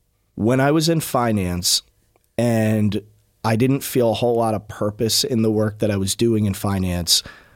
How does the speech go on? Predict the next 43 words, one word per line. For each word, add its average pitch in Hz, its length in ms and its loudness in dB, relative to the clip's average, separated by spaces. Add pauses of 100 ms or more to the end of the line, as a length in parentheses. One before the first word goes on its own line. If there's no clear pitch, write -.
(140)
making 117 340 2
a 107 80 0
lot 113 200 2
of 123 80 0
money, 95 440 -2 (440)
pretty 151 180 2
good 113 240 2
at 82 200 -2
it, 92 160 -4 (920)
there 127 240 2
were 127 140 4
a 120 60 0
lot 117 280 2
of 135 60 -2
times 120 340 0
where 110 100 2
I'd 107 140 0
be 107 100 0
driving 110 480 0
my 107 260 2
beautiful 110 580 0
car 104 500 0 (160)
past, 117 500 0 (160)
you 110 100 0
know, 101 40 0
some 107 380 2
road 110 240 4
workers 98 500 0
doing 104 220 2
construction, 101 720 0
and 104 200 0
I 101 80 0
just 104 240 0
look 110 260 2
at 135 100 -2
the 107 80 0
simplicity 104 800 2
of 95 440 -2 (320)
wearing 110 320 4
a 117 40 0
hard 107 280 0
hat 98 340 -4 (120)
and 104 200 0